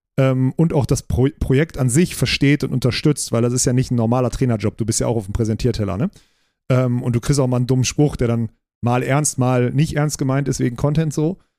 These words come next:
Ähm, und das deine Vision ist, ne, dann melde dich mal wirklich, meine ich ernst. Weil dann finden wir irgend-, auch ein finanzielles Konstrukt, wo wir,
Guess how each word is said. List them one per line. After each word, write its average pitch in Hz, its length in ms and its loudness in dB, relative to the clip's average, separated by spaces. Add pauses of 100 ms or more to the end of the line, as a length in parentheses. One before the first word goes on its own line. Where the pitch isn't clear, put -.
(280)
Ähm, 127 380 0 (520)
und 143 180 0
das - 140 2
deine 190 180 2
Vision 156 340 2
ist, 117 160 -2
ne, 160 100 0
dann 147 260 0
melde 151 260 2
dich 120 100 0
mal 123 120 2
wirklich, - 380 -6
meine 135 180 0
ich - 100 -2
ernst. 104 300 -6
Weil 127 100 2
dann 135 100 0
finden 202 240 0
wir 147 120 0
irgend-, 180 260 0
auch 170 160 0
ein 180 60 0
finanzielles 165 460 0
Konstrukt, 131 480 -2
wo 139 140 2
wir, 135 320 2